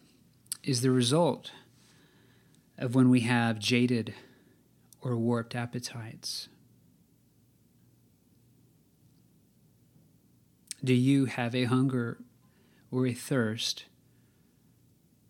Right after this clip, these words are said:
for unrighteousness? The ending of this beatitude says,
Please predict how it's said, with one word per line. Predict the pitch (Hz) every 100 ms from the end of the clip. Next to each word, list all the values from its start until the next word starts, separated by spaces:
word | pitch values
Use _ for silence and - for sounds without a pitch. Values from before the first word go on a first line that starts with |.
| _ _
for | - - -
unrighteousness? | 127 113 113 113 - - - 107 - - - _ _ _ _ _ _ _ _ _ _ _ _ _ _ _ _ _ _ _ _ _ _ _ _ _ _ _ _ _ _ _ _ _ _ _ - 143
The | 143
ending | 147 151 135
of | 123
this | 123
beatitude | - 131 131 - 120 117 -
says, | - 131 120 113